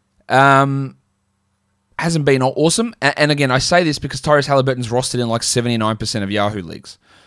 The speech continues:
So again, there is no track record of him being great. There are people who are cautious with him. There are people who will view him, "Oh, who is it, Tyrese Halliburton or Keldon Johnson?" Like, I've had that question asked to me before.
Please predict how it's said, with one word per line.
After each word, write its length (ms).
So 520
again, 400
there 120
is 100
no 220
track 380
record 420
of 100
him 220
being 240
great. 360
There 180
are 100
people 380
who 200
are 320
cautious 540
with 140
him. 180
There 120
are 40
people 320
who 180
will 160
view 360
him, 280
"Oh, 220
who 160
is 120
it, 120
Tyrese 340
Halliburton 520
or 60
Keldon 380
Johnson?" 360
Like, 140
I've 120
had 140
that 160
question 340
asked 220
to 80
me 100
before. 360